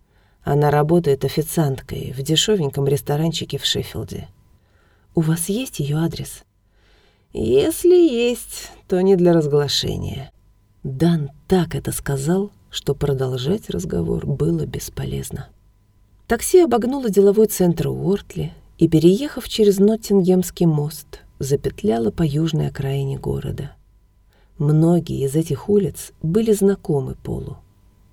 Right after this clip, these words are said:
Здесь он бродил в самую тяжкую пору своей жизни, когда она, казалось, не сулила ему ничего, кроме разочарования.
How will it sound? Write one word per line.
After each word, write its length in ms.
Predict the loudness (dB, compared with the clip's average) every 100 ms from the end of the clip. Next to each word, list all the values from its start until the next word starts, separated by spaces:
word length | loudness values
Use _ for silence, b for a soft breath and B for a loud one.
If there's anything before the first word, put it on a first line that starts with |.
| _
Здесь 580 | -10 -6 2 2 2 0
он 140 | 0
бродил 420 | 2 4 4 2 0
в 100 | -2
самую 640 | -4 -2 -2 0 0 -2
тяжкую 640 | -2 -2 0 0 4 2
пору 360 | 4 2 2 2
своей 460 | -2 -2 0 0
жизни, 720 | 0 -2 -2 -4 -8 -10 -12 -18 b b b b
когда 380 | 2 4 4 0
она, 260 | 0 -2 -2
казалось, 840 | -2 -2 0 0 -2 -6 -12 -10 -6
не 120 | -4
сулила 480 | 2 2 4 2 0
ему 260 | -4 -4
ничего, 600 | -4 -6 -6 -6 -4 -4 -6 b b b
кроме 300 | 2 4 2
разочарования. 960 | -2 -6 -8 -8 -6 -8 -8 -10 -14